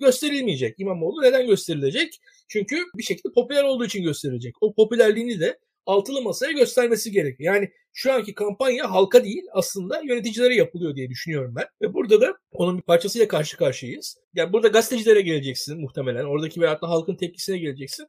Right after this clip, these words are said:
Benim beklediğim tarzda bir, e, gezi oldu. Çok parlak da değildi, çok sönük de değildi. İki arada bir derede bir geziydi bence. Yani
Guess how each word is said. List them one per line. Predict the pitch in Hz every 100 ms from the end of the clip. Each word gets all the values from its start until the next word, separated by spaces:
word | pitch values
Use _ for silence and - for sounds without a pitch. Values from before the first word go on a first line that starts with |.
| -
Benim | 254 254 214
beklediğim | 147 135 151 247 247 269 269 269 294 302
tarzda | 247 233 220 208 254
bir, | 247 254 -
e, | 220
gezi | 196 214 220 247
oldu. | 220 165 180 247
Çok | 254 247
parlak | - 214 220 233
da | 208
değildi, | 175 165 165 262
çok | - 220
sönük | - 202 233
de | 190
değildi. | 156 185
İki | 320 320 311
arada | 262 202 277
bir | 247
derede | 190 180
bir | 247
geziydi | 240 220 226 175
bence. | 143 147
Yani | 190 202